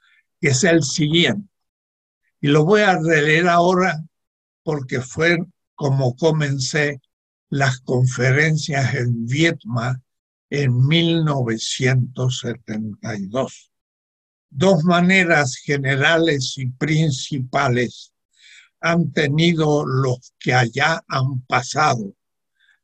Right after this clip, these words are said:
escribe Bartolomé de las Casas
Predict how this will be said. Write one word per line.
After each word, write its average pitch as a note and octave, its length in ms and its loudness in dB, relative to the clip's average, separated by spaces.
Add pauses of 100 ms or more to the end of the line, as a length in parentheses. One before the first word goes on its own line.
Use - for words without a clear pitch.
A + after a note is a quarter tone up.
(120)
escribe D#3+ 760 2
Bartolomé C3 1120 0
de D#3+ 140 2
las D3 360 -4
Casas C3+ 680 -4